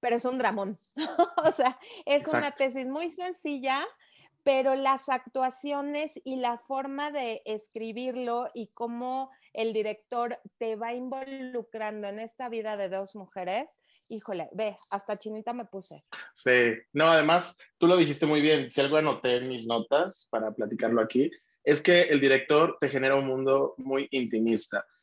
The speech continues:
Speaker 2: Y sí, es una película de corte autoral. Eh, recordemos que es una ópera prima, además es una ópera prima como deben de ser las óperas primas, o sea, no se va por las nubes, no quiere pretender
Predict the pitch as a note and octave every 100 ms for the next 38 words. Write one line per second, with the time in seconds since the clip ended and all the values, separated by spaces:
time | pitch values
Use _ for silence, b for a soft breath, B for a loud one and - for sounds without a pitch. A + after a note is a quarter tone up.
0 | - A#2+ A#2+ C3+ C3 C3+ C3+ B2+ B2 A#2+
1 | C3+ B2+ A2+ G2+ A#2 A#2 - A#2+ A#2 A#2
2 | A#2 A2+ A2+ A2 B2+ F3 - A2+ A2 A2
3 | B2 C#3+ C3+ C3+ D3+ D3 E3 C#3+ C#3+ D#3
4 | C3 C3+ C3+ C3+ D#3 A#3 - B2+ B2 D3+
5 | D#3 D#3 D3+ - D3+ E3 D#3 C3+ C3+ C3+
6 | C#3 C#3+ C#3 - _ _ - G3+ F3+ C#3+
7 | D3 D#3 D3+ C3+ D3 C#3+ C#3+ C#3 A#2+ -
8 | D3 C#3+ B2+ A#2+ - B2 C3 C#3 C#3+ -
9 | A2+ B2+ B2 A#2+ B B B - E3 E3+
10 | F3+ E3 D3+ D3 D#3 D3 C3+ A#2 A#2 -
11 | B2+ B2+ B2+ C#3+ D#3+ D#3+ D#3+ C#3 C#3 C#3
12 | C#3 C3+ D3+ C#3+ C#3 C3+ A#2+ B2 C3 C3+
13 | C#3